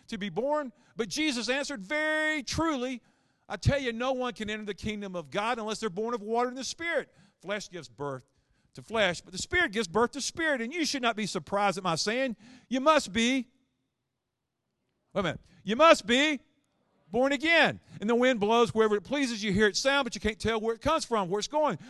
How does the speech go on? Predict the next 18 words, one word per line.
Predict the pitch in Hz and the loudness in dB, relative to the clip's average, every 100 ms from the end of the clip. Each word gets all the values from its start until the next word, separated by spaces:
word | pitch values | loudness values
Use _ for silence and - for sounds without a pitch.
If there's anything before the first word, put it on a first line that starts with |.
| - | -8
So | - 269 | -2 -2
it | 262 | -2
is | |
with | 214 247 | -4 0
everyone | 247 247 240 180 151 156 - - - | 2 2 0 -8 -6 -8 -12 -20 -4
born | 156 202 165 143 | 0 0 0 -4
of | 170 | -8
the | 190 | -10
Spirit." | - 262 240 160 - _ _ _ _ | -10 -6 -4 -6 -12 _ _ _ _
So | - 214 151 | -6 -4 -6
here | - 294 | -8 -4
it | |
is. | 294 208 - - | -2 -2 -4 -8
It's, | 220 - | -8 -8
it, | 240 - | -12 -8
it's | 226 - | -8 -6
the | 254 | -4
birthmark. | 277 285 269 294 262 190 - | 2 2 2 -2 -2 -2 -6